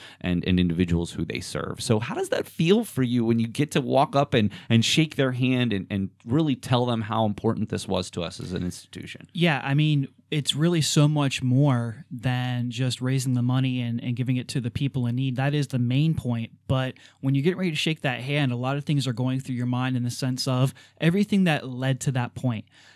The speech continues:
Speaker 2: Not only did we raise the money to help those in need, but we're getting our students connected with local area organizations for internships and possible jobs and getting them and letting them know and helping them learn what it means to give back and help them grow as a member of our society.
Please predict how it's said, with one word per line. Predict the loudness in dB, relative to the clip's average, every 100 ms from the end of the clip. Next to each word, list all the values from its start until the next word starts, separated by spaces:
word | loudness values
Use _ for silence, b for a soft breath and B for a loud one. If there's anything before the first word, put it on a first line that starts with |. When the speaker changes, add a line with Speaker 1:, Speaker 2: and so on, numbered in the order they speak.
| b
Speaker 2:
Not | 4 6 6
only | 2 2 2
did | 0 0
we | 0
raise | 2 0 2
the | 2
money | 2 2
to |
help | 0 0 0
those | 0 0
in | -2 -2
need, | 0 0 -2
but | -2 -4 -4
we're | -4 -2
getting | 2 2
our | 0
students | -2 0 0 0
connected | -2 -2 -4 -4
with | -4
local | -4 -2 -2
area | -2 -2
organizations | 0 0 -2 -2 -2 -4
for | -4 -6
internships | -4 0 2 2 0 -2 -2
and | -4
possible | -2 -4 -4 -6 -8
jobs | -2 0 2 0 -2
and | -2
getting | -2 0
them | 2 2
and | 0 B B _
letting | 2 4 6
them | 4 6
know | 6 6 6
and | 4
helping | 0 0 2
them | 2 4
learn | 6 6
what | 6
it | 4
means | 4 2 2
to | -2
give | -2 -2
back | 2 2 2
and | 0
help | -2 0
them | 0 -2
grow | -2 0 2 4
as | 2
a | 2
member | 4 4 2
of | 2
our | -2
society. | -2 -4 -2 -2 -2 -4